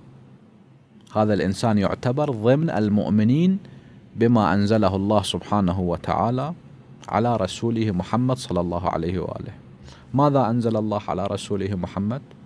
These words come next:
الإسلام. وما هو الإسلام؟ الإسلام يتكون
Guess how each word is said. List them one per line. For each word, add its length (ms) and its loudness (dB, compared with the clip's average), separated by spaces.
الإسلام. 600 -4
وما 220 6
هو 180 8
الإسلام؟ 640 0
الإسلام 460 -2
يتكون 760 -2